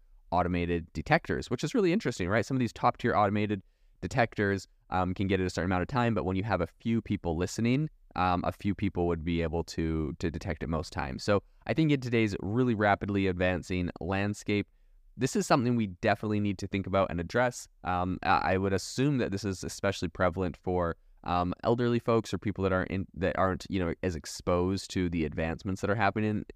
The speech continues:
in A I and in technology. And so, and so I think it's just important that we, uh, you know, make them aware. The last thing I wanted to bring up on the podcast today is the fact that Apple has just filed a patent, um, with the U S Patent and Trademark Office,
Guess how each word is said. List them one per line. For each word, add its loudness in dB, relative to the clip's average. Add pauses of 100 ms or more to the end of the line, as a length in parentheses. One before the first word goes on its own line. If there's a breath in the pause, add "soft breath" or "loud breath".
(120)
in -2
A 2
I 2
and 0
in -2
technology. -2 (280)
And -2
so, 2 (100)
and -4
so 2
I 6
think 0
it's -4
just -4
important 0
that 2
we, 0
uh, 0
you -2
know, 0
make 0
them 0
aware. -2 (540)
The 2
last 4
thing 0
I 4
wanted 2
to -2
bring 2
up 0
on 2
the 0
podcast 0
today 2
is -2
the 0
fact 2
that -2 (100)
Apple 0
has -2
just -2
filed 2
a 0 (200)
patent, -4 (380)
um, 2
with -4
the 0
U 2
S 0
Patent 2
and -4
Trademark 2
Office, 2